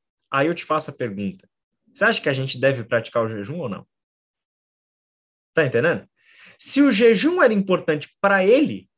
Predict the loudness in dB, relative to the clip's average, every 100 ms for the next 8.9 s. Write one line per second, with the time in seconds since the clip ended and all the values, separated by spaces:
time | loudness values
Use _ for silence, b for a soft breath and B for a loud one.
0 | _ _ _ -6 -2 0 -2 -6 -12 -8
1 | -6 -6 -6 -4 -4 -4 -8 -20 _ _
2 | _ _ _ _ _ -6 -6 -6 -6 -4
3 | -4 -6 -6 -6 -6 -8 -6 -6 -4 -6
4 | -10 _ _ _ _ _ _ _ _ _
5 | _ _ _ -4 2 2 2 -2 -2 0
6 | 0 0 -2 -2 -4 -8 -8 -6 -6 -8
7 | -14 -4 0 0 -2 -8 -10 -10 -10 -2
8 | 0 0 -2 0 -2 -2 -2 -2 -4